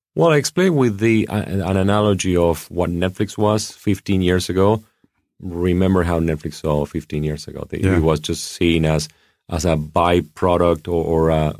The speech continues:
Speaker 1: substitution to a video store. And, uh, and n-, nobody fifteen year-, years ago dreamed what Netflix is today.
Speaker 2: How did you think about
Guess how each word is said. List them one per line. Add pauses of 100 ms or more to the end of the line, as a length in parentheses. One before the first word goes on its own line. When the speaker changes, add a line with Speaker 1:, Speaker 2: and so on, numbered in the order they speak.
Speaker 1:
substitution
to
a
video
store. (460)
And,
uh,
and (300)
n-,
nobody
fifteen
year-,
years
ago (200)
dreamed
what
Netflix
is
today. (1000)
Speaker 2:
How
did
you
think
about